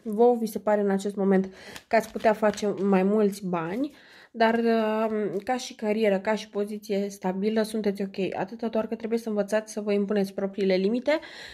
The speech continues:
și să nu lăsați atât de mult de la voi, uh, în sensul să faceți voi și partea altor oameni sau să vă epuizați, pentru că nu ajungeți niciunde. Dar, uh, în cele din urmă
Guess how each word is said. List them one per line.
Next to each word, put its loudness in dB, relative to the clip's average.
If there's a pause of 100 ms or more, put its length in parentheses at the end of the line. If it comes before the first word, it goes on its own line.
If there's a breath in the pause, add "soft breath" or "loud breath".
și -6
să -4
nu 0
lăsați -2
atât -4
de -4
mult -2
de 0
la 4
voi, 2
uh, 0 (260)
în 0
sensul -2
să 0
faceți -2
voi 2
și -8
partea -4
altor 0
oameni 2
sau -2
să -8
vă -2
epuizați, -2
pentru -6
că -4
nu 2
ajungeți 0
niciunde. -4 (1040 loud breath)
Dar, 4
uh, 4 (3000 loud breath)
în -2
cele 0
din 4
urmă -2